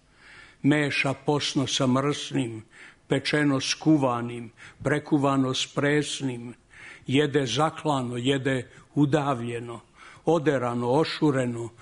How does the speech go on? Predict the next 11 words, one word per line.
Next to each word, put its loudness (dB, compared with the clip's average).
raščerečeno, -2
pohovano, -2
bareno, -2
čorbasto, -2
nedosoljeno, 2
presoljeno, -4
prebibereno. 0
Jede 4
iz 0
svih 2
tanjira 4